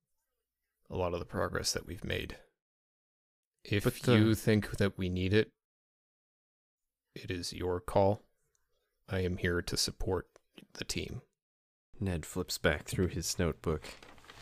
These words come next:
Speaker 2: as Daniel tries to remember the conditions of our agreement with the coyote. <laughs> Da-da-da-da-da-da-da.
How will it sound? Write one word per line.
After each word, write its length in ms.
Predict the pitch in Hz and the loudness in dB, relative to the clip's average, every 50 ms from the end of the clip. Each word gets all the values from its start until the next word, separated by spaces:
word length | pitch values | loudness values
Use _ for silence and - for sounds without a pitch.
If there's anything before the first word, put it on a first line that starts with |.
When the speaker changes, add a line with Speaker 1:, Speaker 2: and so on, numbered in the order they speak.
| - - - - - - - - - - - - | -8 -4 -4 -2 -2 -4 -6 -8 -10 -14 -12 -8
Speaker 2:
as 180 | 87 87 - | -8 -8 -4
Daniel 340 | - - 85 82 80 78 80 | -2 0 0 0 0 -2 -4
tries 300 | - - - 80 78 76 - | -4 -2 0 0 0 0 -2
to 140 | - - | -2 -4
remember 320 | 85 80 80 82 80 80 80 | -2 -2 0 -2 -2 -2 -2
the 120 | 80 80 | -4 -4
conditions 600 | - - - 80 80 78 - - - 80 76 - | -6 -4 -4 -4 -4 -4 -4 -4 -4 -6 -4 -4
of 140 | 90 - - | -6 -4 -4
our 100 | 82 78 | -2 -2
agreement 380 | 76 78 78 78 80 78 73 78 | -2 -2 -2 -2 -2 -2 -4 -4
with 100 | 76 73 | -6 -8
the 80 | - - | -8 -10
coyote. 480 | - - - 78 76 76 78 78 82 - - _ _ _ _ _ _ _ _ _ _ - | -10 -6 -4 -4 -2 -2 -4 -4 -6 -8 -10 _ _ _ _ _ _ _ _ _ _ -16
<laughs> 380 | - - - - - - - - - - - - _ _ _ _ _ _ _ _ _ - | -14 -14 -14 -14 -14 -16 -12 -10 -10 -12 -12 -14 _ _ _ _ _ _ _ _ _ -14
Da-da-da-da-da-da-da. 1120 | - 113 107 107 104 - - 117 113 113 - - 110 110 107 104 - - - 107 107 104 104 | -10 -8 -8 -8 -8 -6 -6 -4 -4 -4 -4 -4 -2 -2 -2 -2 -4 -4 -2 -2 0 0 -2